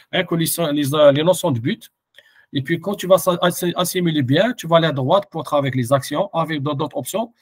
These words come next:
pour ne pas rater les actions. Et ça sera mieux que tu travailles avec une vidéo dès le début, à la maison. Mais après, si tu es rapide, ou, euh, tu as un adjoint, ou un collègue, ou un père, euh, un père d'un, un père d'un enfant, un athlète, ou un athlète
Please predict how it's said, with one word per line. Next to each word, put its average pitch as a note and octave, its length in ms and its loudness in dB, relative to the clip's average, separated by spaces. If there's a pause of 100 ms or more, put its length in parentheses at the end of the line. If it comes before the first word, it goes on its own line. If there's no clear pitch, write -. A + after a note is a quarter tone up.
(240)
pour G#3+ 120 0
ne G3 80 2
pas F#3+ 160 2
rater F3+ 240 2
les D3 180 0
actions. - 280 -6 (1200)
Et D3 40 -8
ça F#3+ 160 -2
sera F#3+ 240 6
mieux G#3+ 120 0
que A#3 60 -12
tu - 80 -14
travailles D#3+ 260 0
avec C3+ 60 -6
une C#3+ 100 0
vidéo D#3 300 -2
dès C#3 100 0
le C3+ 80 -2
début, C3 340 0 (360)
à D3+ 80 -4
la D3+ 100 0
maison. A#2+ 400 0 (320)
Mais C#3+ 120 -4
après, F3 320 -4
si F3 180 -8
tu - 160 -8
es D#3 60 0
rapide, C#3+ 500 -2
ou, C#3+ 320 -2
euh, C#3 180 -2
tu - 180 -4
as C#3 40 6
un C#3 80 2
adjoint, C#3 520 2
ou C#3 220 -4
un B2+ 200 -2
collègue, C#3 440 -2
ou D3+ 200 -4
un C3 80 2
père, D#3+ 500 0
euh, B2 240 -2
un B2 100 -4
père B2+ 200 -2
d'un, A#2 380 -4
un B2+ 60 -4
père A#2+ 260 -6
d'un A2+ 220 -8
enfant, C#3 480 -2
un A#2+ 240 -4
athlète, C#3+ 380 -2
ou F3 80 4
un G#3 80 4
athlète F3 320 -4